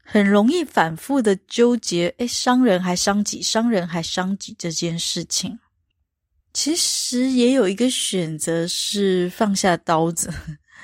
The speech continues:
<laughs> 或许你们可以把近期让你们困扰的感受或者是事件写下来，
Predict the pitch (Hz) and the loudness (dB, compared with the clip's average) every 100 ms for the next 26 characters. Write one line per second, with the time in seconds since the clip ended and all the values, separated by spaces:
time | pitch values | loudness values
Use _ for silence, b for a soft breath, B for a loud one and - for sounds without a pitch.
0 | B B B B _ _ _ _ _ _ | B B B B _ _ _ _ _ _
1 | _ _ - 349 - 240 220 208 196 196 | _ _ -4 -2 0 2 4 4 2 0
2 | 202 208 196 196 - 165 165 - 233 208 | -2 -2 0 0 -2 -6 -6 -2 0 0
3 | - 180 180 202 208 190 170 165 165 165 | -2 -4 -2 0 2 0 -2 -4 -6 -8
4 | - 285 247 170 156 - 175 - 160 - | 0 2 4 4 0 -4 -8 -6 -6 -8
5 | - - 202 175 170 _ 208 196 175 - | -12 -4 0 0 -2 _ -4 -2 -2 -2
6 | 170 165 - - 185 - - 226 175 - | -4 -4 -6 -4 -4 -4 -2 0 -2 -4
7 | - 202 180 165 B B - - 170 156 | -4 0 0 -2 B B -10 -6 -4 -4
8 | - - 226 165 156 143 165 | -4 -2 -2 -2 -2 -4 -6